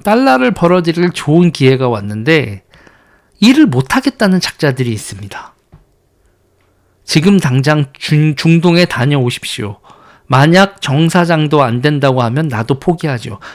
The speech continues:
정확히 얘기하면 이 일을 못, 못하겠다는 작자들이, 박정희 대통령, 이게 이제 저도 이제 정황상 얘기를 하면, 대한민국의 그, 이게 정주영 회장 말고 다른 건설사 회장님들을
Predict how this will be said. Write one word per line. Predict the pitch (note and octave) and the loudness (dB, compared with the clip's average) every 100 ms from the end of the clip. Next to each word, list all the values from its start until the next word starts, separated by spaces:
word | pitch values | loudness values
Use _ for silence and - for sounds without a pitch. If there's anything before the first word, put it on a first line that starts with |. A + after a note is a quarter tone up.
| - | -10
정확히 | B2+ C#3 E3 - | -2 -2 0 0
얘기하면 | C3 A#2+ G#2+ A#2+ D#3 A#2 | 0 0 -2 -2 -2 -2
이 | D3 F#3+ | -2 0
일을 | A#3+ | 2
못, | F#3 C#3 C#3+ | 2 0 2
못하겠다는 | C3+ C#3 F3+ E3+ D3 C3 C3 | 0 2 0 0 -2 -2 -4
작자들이, | - - D3+ B2+ B2 C3+ C3+ G#2 - - - - _ - C3 | -8 -2 0 0 0 0 0 -2 -10 -20 -20 -20 _ -16 -8
박정희 | C3 - F3+ | -6 -2 0
대통령, | D3+ C3+ C#3 C3+ C3 C#3 C3 C3 C3+ F#3 F3+ | 0 -2 -2 -2 -2 -4 -4 -2 -2 -4 -8
이게 | D#3+ C#3 D#3 | -6 -2 0
이제 | C#3 C#3 C3+ | 0 -4 -4
저도 | B2 C#3+ D#3+ | -2 2 2
이제 | C3+ C3 | 2 -2
정황상 | - A2+ F3 A#3 G#3+ G3 C3 | -2 2 4 4 2 2 0
얘기를 | A2 A#2 A2 | -2 -4 -4
하면, | G#2 G2+ C3+ G2+ G2 _ _ - - _ _ _ _ _ _ _ _ _ _ - | -8 -4 -4 -4 -12 _ _ -20 -20 _ _ _ _ _ _ _ _ _ _ -4
대한민국의 | D#3+ G#3 A3 G#3 F#3 F3 F#3 F#3 | 0 2 2 0 0 0 0 -2
그, | G#3 | -4
이게 | E3+ D#3+ F3+ D#3+ | -2 0 0 0
정주영 | - F3 G#3 A3 A#3 G#3+ | 0 2 2 2 0 2
회장 | F#3+ G3 F#3 | 0 0 0
말고 | D3 E3+ | 0 0
다른 | E3+ - E3 G3+ | -2 -2 0 0
건설사 | D3 D3 E3 F#3+ F3 E3+ D#3+ | 0 -2 0 0 0 0 0
회장님들을 | G3 G#3+ G#3 F#3 D#3+ D#3 E3 | 0 0 0 0 -2 -2 0